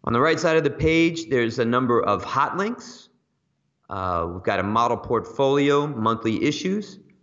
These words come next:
trade alerts, updates, getting started, special reports, an F A Q section, and then a bit on what readers are saying.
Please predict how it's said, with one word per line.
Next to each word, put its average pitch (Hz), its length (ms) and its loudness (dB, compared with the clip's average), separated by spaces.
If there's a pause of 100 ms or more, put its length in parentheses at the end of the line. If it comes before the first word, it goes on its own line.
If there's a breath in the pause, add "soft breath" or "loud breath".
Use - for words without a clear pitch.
trade 147 260 2
alerts, - 560 0 (460)
updates, 139 760 -2 (300)
getting 127 300 0
started, 143 540 0 (420)
special 143 440 -2
reports, 147 680 -4 (460)
an 104 120 -2
F 131 180 -2
A 139 80 4
Q 143 260 -2
section, 135 560 -6 (480 loud breath)
and 127 200 0
then 127 120 2
a 117 40 2
bit 123 200 2
on 117 180 2
what 113 180 0
readers 107 320 -2
are 92 80 -8
saying. 80 480 -6